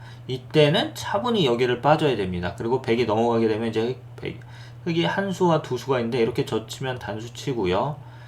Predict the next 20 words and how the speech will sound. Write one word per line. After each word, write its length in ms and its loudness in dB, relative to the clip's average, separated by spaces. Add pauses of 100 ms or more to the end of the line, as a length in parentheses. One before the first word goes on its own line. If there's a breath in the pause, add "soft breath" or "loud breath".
(760 loud breath)
계속해서 440 2
이제 200 4
두면은 600 2
흑이 500 0
이 300 2
백 260 -2
두 180 -6
점을 280 -2
이렇게 280 -4
끊고 800 -2 (1400)
단수 540 0
치면은 760 0
젖혀버립니다. 1000 -2 (600 loud breath)
그래서 160 -10
계속해서 380 0
이으면 540 2
있게 280 0
되는데 360 2
이건 380 2
아주, 600 0